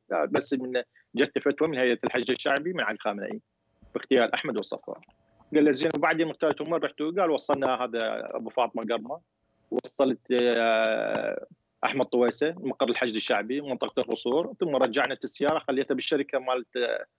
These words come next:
أحمد طويسة، عنده شركات"، قالوا: "عنده مسابح هواي أمور". وبالآخر قال: "أنا أشتغل سايق عنده". سأل القاضي، قال له: "شلون تشتغل سايق أنت أحمد طويسة؟ أنت مو مفوض منتسب بالشرطة القضائية؟"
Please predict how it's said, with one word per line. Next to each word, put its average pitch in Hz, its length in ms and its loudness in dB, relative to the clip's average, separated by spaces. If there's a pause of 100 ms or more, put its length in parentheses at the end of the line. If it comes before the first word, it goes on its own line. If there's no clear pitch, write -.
(180)
أحمد 170 220 2
طويسة، - 380 0
عنده 143 200 0
شركات"، 123 440 2 (120)
قالوا: 104 180 0
"عنده 110 220 -4
مسابح 113 400 -4
هواي 135 180 4
أمور". 104 260 -6 (540)
وبالآخر 139 960 2
قال: 147 140 6
"أنا 147 200 2
أشتغل 156 320 0
سايق 160 320 2
عنده". 104 280 -8 (580)
سأل 160 260 0
القاضي، 139 320 2
قال 143 120 2
له: 143 120 2
"شلون 196 320 -2
تشتغل 143 360 -2
سايق 120 280 -2
أنت 123 160 -6
أحمد 113 220 -2
طويسة؟ 113 260 0
أنت 135 120 -6
مو 151 120 0
مفوض 147 360 2
منتسب 135 420 0
بالشرطة 117 640 0
القضائية؟" 135 540 2